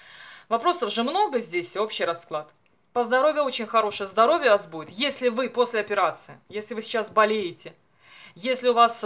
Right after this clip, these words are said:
такое заболевание, где вы щас просто думаете: «Боже мой, доживу я вообще до Нового года или нет?» Я вам говорю, «Да,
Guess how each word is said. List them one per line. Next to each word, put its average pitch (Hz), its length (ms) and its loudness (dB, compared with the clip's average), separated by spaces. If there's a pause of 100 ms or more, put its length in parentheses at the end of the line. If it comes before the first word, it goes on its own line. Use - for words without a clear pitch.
такое 220 240 0
заболевание, 214 640 0
где 214 180 -4
вы 208 80 -2
щас 202 220 -4
просто - 340 -8
думаете: 196 340 -6
«Боже 214 240 -4
мой, 180 220 -4
доживу 240 440 0
я 240 320 4
вообще 190 440 2
до 180 100 -4
Нового 226 240 0
года 208 240 0
или 202 160 -2
нет?» 175 220 -6 (480)
Я 262 160 2
вам 285 160 2
говорю, 214 320 2
«Да, 160 420 2